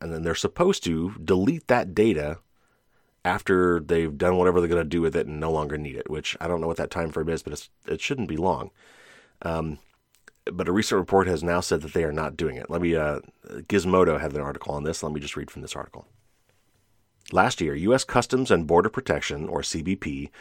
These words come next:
searched through the electronic devices of more than twenty-nine thousand travelers coming into the country. C B P officers sometimes upload personal data from those devices to Homeland Security servers by first transferring that data onto U S B drives, drives that are supposed,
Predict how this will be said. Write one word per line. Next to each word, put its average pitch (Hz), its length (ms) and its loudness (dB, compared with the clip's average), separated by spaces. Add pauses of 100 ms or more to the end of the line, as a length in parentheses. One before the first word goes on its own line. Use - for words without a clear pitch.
(220)
searched - 440 4
through 113 260 4
the 92 120 4
electronic 120 500 4
devices 80 420 -2
of 76 140 -2
more 78 180 0
than 73 140 -4
twenty-nine 127 480 2
thousand 127 500 0
travelers 80 460 2
coming 90 260 -2
into 87 160 -4
the 95 100 -4
country. 71 400 -8 (520)
C - 180 0
B 131 140 4
P 139 160 4
officers 90 640 0
sometimes 104 640 -2
upload 95 440 4
personal 120 400 0
data 82 280 2
from 78 160 -6
those 76 180 -6
devices 87 460 0
to - 100 -4
Homeland 87 420 -2
Security 101 360 -2
servers 78 560 2 (420)
by 78 100 0
first - 480 2
transferring 98 540 0
that 98 180 2
data 78 260 -2
onto 76 280 -6
U 73 240 -8
S 78 140 -10
B 82 120 -6
drives, 78 420 -4 (460)
drives 87 280 2
that 90 100 0
are - 20 -4
supposed, 117 600 0